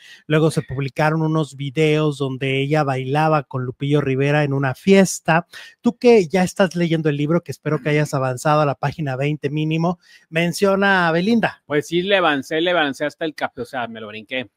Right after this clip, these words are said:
Speaker 2: Me fui
Speaker 1: Ah,
Speaker 2: al
Speaker 1: ya.
Speaker 2: Capítulo de Belinda.
Speaker 1: Ok, ok,
Speaker 2: Directo,
Speaker 1: ok.
Speaker 2: dije, "Está el chisme, pues bueno, vamos a leerlo".
Speaker 1: ¿Y luego?
Speaker 2: Pues la pone así como buscona.
Speaker 1: ¿Cómo?
Speaker 2: Sí.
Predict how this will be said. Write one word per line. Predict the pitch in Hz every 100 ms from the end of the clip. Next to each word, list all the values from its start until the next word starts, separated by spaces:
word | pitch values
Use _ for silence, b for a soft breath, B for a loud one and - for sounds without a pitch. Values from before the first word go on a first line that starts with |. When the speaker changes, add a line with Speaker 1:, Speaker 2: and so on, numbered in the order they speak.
| _
Speaker 2:
Me | 110
fui |
Speaker 1:
Ah, | 139 151
Speaker 2:
al | 156
Speaker 1:
ya. | 127 -
Speaker 2:
Capítulo | 156 - 156
de | 127
Belinda. | 104 107 104 - -
Speaker 1:
Ok, |
ok, | 127 139 120
Speaker 2:
Directo, | 131 131 123 131
Speaker 1:
ok. | 120
Speaker 2:
dije, | 117
"Está | - 160
el | 170 170
chisme, | 196 196 170
pues | 131 120
bueno, | 131 117 117
vamos | 127 127
a | 123
leerlo". | 107 98
Speaker 1:
¿Y | 139
luego? | 131 151 190 233 b b b _
Speaker 2:
Pues | 127
la | 117
pone | 104 101
así | 120 110
como | - 117 107
buscona. | 101 - 90 92 120 139 - -
Speaker 1:
¿Cómo? | - 139 135 156 190 226 294
Speaker 2:
Sí. | - - 101 101 113 135 175